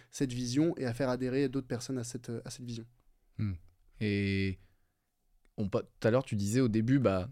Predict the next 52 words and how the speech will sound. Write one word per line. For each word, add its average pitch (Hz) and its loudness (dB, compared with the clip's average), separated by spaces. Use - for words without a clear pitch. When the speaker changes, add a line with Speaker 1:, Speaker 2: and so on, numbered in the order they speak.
Speaker 2:
t'as 101 -4
commencé 104 -4
comme 110 0
tout 117 0
le 110 4
monde, 127 4
bah, 90 2
en 95 -4
mode 98 -2
un 104 0
peu 123 0
galérien, 104 4
t'avais 98 2
pas 101 0
beaucoup 95 -4
de - -6
chiffre 95 -6
d'affaires, 147 2
ça - -2
prenait 101 -2
du 87 -4
temps 107 2
à 95 4
venir. 117 2
Le 117 -2
bootcamp, 110 0
t'étais 104 -4
très 127 4
content 123 2
de 120 -4
faire 104 0
mille 107 0
deux 104 -2
cents, 107 -2
mille 104 -2
deux 104 0
cents 107 -2
balles, 110 2
euh, 92 -2
sur 104 2
un 98 4
bootcamp. 104 2
Là, 127 6
sur 113 2
deux 110 4
mille 113 4
vingt-quatre, 110 4
pour 117 0
donner 107 4
une 110 4
idée, 143 4
tu, - -8